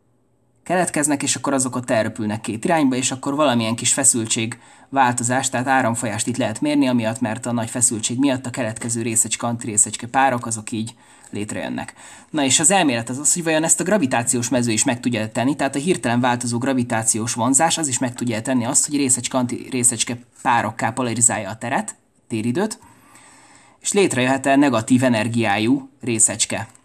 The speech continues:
Na most az, hogy mi az, hogy negatív energiájú, azt nem tudom, de itt nem részecske-antirészecske párról van szó, mert ugye a,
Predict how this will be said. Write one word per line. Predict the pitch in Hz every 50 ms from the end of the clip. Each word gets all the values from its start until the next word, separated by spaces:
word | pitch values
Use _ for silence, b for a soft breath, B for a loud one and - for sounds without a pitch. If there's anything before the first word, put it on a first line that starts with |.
| _ _ _ _ _ - _ _ _ _ _ _ _ _ _ _ _ _ - - -
Na | 135 135
most | 139 147 151 143 - -
az, | - 185 190 -
hogy | 170
mi | 160 156
az, | 131 120 120
hogy | - 135
negatív | 131 135 131 120 117 127 120 117
energiájú, | 123 131 131 131 135 156 151 143
azt | 107 107 -
nem | 98 104 120
tudom, | 123 - 151 208 233 233 - - B B B B B B B B B B
de | B 131 131 139
itt | 143 135 131
nem | 185 175 156
részecske-antirészecske | 135 123 120 - 127 120 - - 123 117 120 - 120 117 117 - 123 120 - 135
párról | 123 127 120 120 117 113 113 113
van | 110 110
szó, | 120 - - 123
mert | 120 117 123
ugye | 123 123 120
a, | 117 120 113 120 117 - -